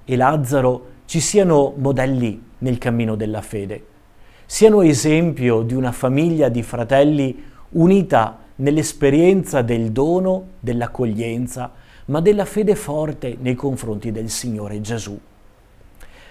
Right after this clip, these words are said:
Allora questa esperienza che loro condividono con noi, questo nostro chiedere la loro intercessione,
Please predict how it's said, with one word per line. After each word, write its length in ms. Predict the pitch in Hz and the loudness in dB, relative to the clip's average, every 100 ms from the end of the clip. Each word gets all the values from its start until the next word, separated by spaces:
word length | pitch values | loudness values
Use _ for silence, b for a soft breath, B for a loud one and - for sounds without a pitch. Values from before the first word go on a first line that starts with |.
| b b | b b
Allora 480 | 147 143 156 147 131 | 2 6 8 8 4
questa 880 | - 143 131 - - 127 117 113 - | 0 0 0 -4 -4 0 0 -2 -8
esperienza 1200 | 113 - - 120 113 113 135 143 139 - 127 127 - - - - | -12 -12 -6 -4 0 2 2 2 -2 -2 -4 -4 -8 -10 -10 -12
che 140 | - | -4
loro 320 | 120 113 117 113 | 0 2 0 0
condividono 880 | 131 127 127 123 131 123 117 117 | -2 -2 0 0 0 0 -2 -2
con 260 | 107 113 110 | -6 -6 -4
noi, 520 | 113 120 120 120 - - _ b b b b - | -4 -2 -4 -6 -14 -20 _ b b b b 0
questo 400 | 151 143 151 147 | 0 4 6 6
nostro 580 | 143 143 - 147 131 | 4 -2 -4 0 0
chiedere 580 | - - 170 175 135 117 | 0 0 4 4 4 0
la 120 | 113 | -2
loro 180 | 113 120 | -2 -2
intercessione, 1000 | 123 113 110 - 120 - 143 151 165 156 | -2 -2 -6 -6 -8 -6 -2 0 0 -6